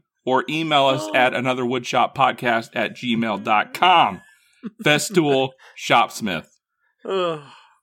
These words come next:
Speaker 3: Macbeth, thank you so much. You guys are
Speaker 2: <laughs>
Speaker 3: amazing.
Speaker 2: Love you guys. That's so great.
Speaker 3: <sighs> Okay. Uh, <laughs> this is fun. Uh,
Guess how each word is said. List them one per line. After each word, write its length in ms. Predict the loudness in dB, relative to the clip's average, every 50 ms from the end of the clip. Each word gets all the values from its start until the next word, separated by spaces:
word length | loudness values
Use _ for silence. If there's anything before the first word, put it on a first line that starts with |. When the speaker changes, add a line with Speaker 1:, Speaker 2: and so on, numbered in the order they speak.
| _ -10
Speaker 3:
Macbeth, 380 | -10 -10 -4 _ 0 0 0 0 -2
thank 180 | -2 -2 -4 -4
you 60 | -6
so 160 | -6 -4 -4 -4
much. 300 | -2 -4 -4 -6 -10 -8
You 180 | -6 -2 0
guys 100 | 0 0
are 200 | -2 -4 -8 -8 -10 -10 -12
Speaker 2:
<laughs> 180 | -10 _ -4 -4
Speaker 3:
amazing. 580 | -2 0 -2 -2 0 -2 -4 -6 -8 -8 -6 -4
Speaker 2:
Love 320 | 0 2 2 2 4 4
you 140 | 2 4 4
guys. 560 | 4 4 4 4 2 0 -2 -4 -6 -12 -16 _ _
That's 220 | -8 -6 -4 -4
so 140 | -4 -4 -6
great. 320 | -6 -8 -10 -10 -10 -12 -14
Speaker 3:
<sighs> 60 | _ 0 2 4 4 2 0 -2 -6 -8 -10 -10 -6 -4
Okay. 440 | -4 -4 0 0 0 0 0 -2 -6 -12 -16 -12
Uh, 340 | -6 -2 0 0 0 0 0 -2 -4 -6 -6 2 2 2 4 4 2 0
<laughs> 540 | 0 -6 -12 -12 -12 -4 -4 -4 -4 0
this 200 | -2 -2 -2 -2
is 120 | -8 -14 -10
fun. 260 | -8 -8 -8 -8 -10 -16 _ _ _ _ _ -20 -10 -8 -8 -8 -2
Uh, 320 | 0 2 4 4 4 2